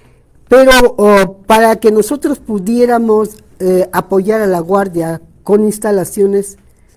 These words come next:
se gastaron dos millones seiscientos treinta y nueve mil ochocientos pesos. ¿Sí?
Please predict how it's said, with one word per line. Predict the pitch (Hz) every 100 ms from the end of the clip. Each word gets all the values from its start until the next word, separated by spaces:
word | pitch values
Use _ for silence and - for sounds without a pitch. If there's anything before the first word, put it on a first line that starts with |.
| _ _ _ _ _ _
se | -
gastaron | 190 202 220 226 214 190
dos | 233 254
millones | 226 208 185 202 214 220
seiscientos | - 175 170 - 202 202 208 196
treinta | 165 160 160 160
y | 156
nueve | 160 160 160
mil | 165 196 226 240 - _
ochocientos | 160 156 - 160 185 175 180 190 180 - _ _ _ _ _
pesos. | 170 - - - - _ _ _ _ _ _ _ _ _ _ _ _ _ _
¿Sí? | - 185 196